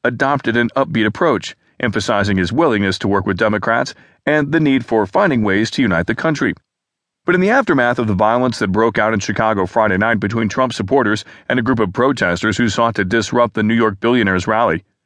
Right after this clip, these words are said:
Kasich issued his toughest criticism to date of the G O P frontrunner. He said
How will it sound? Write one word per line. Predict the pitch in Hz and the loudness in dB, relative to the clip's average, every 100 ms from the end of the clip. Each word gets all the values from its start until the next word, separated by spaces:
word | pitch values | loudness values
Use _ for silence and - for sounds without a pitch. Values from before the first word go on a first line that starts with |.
| _ _ _ | _ _ _
Kasich | 220 185 170 131 | -2 0 -2 0
issued | 151 143 135 | -2 0 0
his | 208 | 0
toughest | - 101 110 - | 0 -2 -2 -2
criticism | 117 113 131 127 131 | -2 0 0 -2 -2
to | 156 | -2
date | 135 175 117 - - - | -2 -2 -2 -4 -16 -6
of | 113 | -2
the | 110 | -2
G | 101 113 | 0 0
O | 113 | 0
P | 113 123 | 0 -2
frontrunner. | 113 135 131 92 73 - _ _ _ _ | 0 -2 0 -2 -4 -8 _ _ _ _
He | 147 | -4
said | - 240 196 | 2 0 0